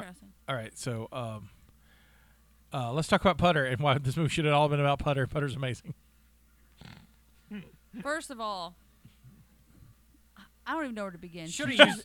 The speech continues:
Speaker 1: she's
Speaker 3: shoulda used
Speaker 1: literally
Speaker 3: the
Speaker 1: the
Speaker 3: marbles.
Speaker 1: best.
Speaker 3: Shoulda used the marbles.
Speaker 1: <laughs> Like,
Speaker 3: Marbles
Speaker 1: they
Speaker 3: need
Speaker 1: use the marble, but it's just, like, she's packing.
Speaker 3: Yeah.
Speaker 1: She packs the most.
Speaker 3: Yeah.
Speaker 1: For starters.
Speaker 2: She get that, that, that duffel bag is the
Speaker 1: And
Speaker 2: size
Speaker 1: that's
Speaker 2: of her.
Speaker 1: the coolest bag.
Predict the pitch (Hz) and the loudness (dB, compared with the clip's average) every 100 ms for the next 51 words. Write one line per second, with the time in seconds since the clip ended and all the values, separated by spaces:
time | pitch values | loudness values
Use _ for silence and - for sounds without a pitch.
0 | - 330 285 277 233 220 262 190 175 175 | -8 0 4 4 6 4 4 6 6 6
1 | 156 151 156 - 160 254 220 160 139 131 | 4 0 -2 -4 2 2 4 0 0 -2
2 | 131 123 120 - - - 170 160 254 262 | -2 -4 -10 -14 -16 -10 -6 -2 0 0
3 | 180 165 330 320 403 466 453 370 349 349 | -2 -2 -2 -2 -2 -4 -6 -4 -4 -4
4 | 262 349 339 370 - - - 269 254 - | -6 -8 -6 -10 -14 -20 -14 -12 -12 -16
5 | 240 - 262 269 220 190 190 160 127 120 | -16 -10 -8 -8 -12 -14 -10 -6 -4 -6
6 | 117 285 349 359 247 277 226 214 214 - | -8 -8 -8 -8 -10 -8 -6 -8 -10 -16
7 | - - 127 110 113 - 233 233 208 165 | -18 -12 -8 -8 -10 -12 -10 -8 -8 -10
8 | 175 185 - - - 247 214 220 240 - | -16 -20 -16 -8 -6 -4 -4 -2 -2 0
9 | 214 254 214 240 233 185 165 156 151 139 | 2 0 4 4 6 6 6 4 2 2
10 | 156 165 160 139 117 147 104 104 277 - | 4 6 4 0 2 4 4 0 -6 -6
11 | 277 294 254 196 202 170 131 208 | -8 -6 -8 -6 -6 -6 -12 -18